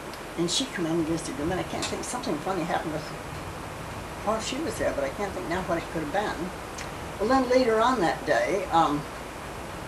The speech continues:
um, John was out in front, and another kid threw a stone and hit him in the head, and knocked John out.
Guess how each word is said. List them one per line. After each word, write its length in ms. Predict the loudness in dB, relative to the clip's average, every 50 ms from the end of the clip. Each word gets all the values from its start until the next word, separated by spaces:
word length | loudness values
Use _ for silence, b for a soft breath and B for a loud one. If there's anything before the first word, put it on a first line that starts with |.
| -10 -10 -10 -10 -10 -10 -10 -10 -10 -10 -10 -10 -10 -10 -10 -10 -10 -10 -10 -10 -10 -10 -10 -10 -10 -10 -10 -8 -8 -8 -8 -8 -10 -10 -10 -8 2 6
um, 360 | 8 8 8 8 6 4 0 -4 -8 -10 -10 -10 -10 -10 -10 -10 -8 -8 -2 2
John 340 | 4 6 6 6 6 4
was 160 | 2 4 8 8
out 160 | 8 8 8
in 80 | 2
front, 320 | -2 0 0 0 0 2 2
and 120 | 2 4
another 220 | 4 4 4 2 2
kid 240 | 2 2 2 2
threw 160 | 2 4 4 4
a 60 | 4
stone 360 | 4 0 -2 -2 -2 0 -2
and 140 | -2 0 0
hit 140 | 0 0 0
him 120 | 0 -2
in 100 | -2 -4
the 80 | -2 -2
head, 280 | 0 2 2 2 0 -2 -6 -10 -10 -10 -10 -10 -10 -10 -10 -10 -10 -4 -2
and 100 | 2 4
knocked 340 | 4 4 4 2 -2 -2 2
John 280 | 2 4 4 4 2 0
out. 180 | -2 -2 -4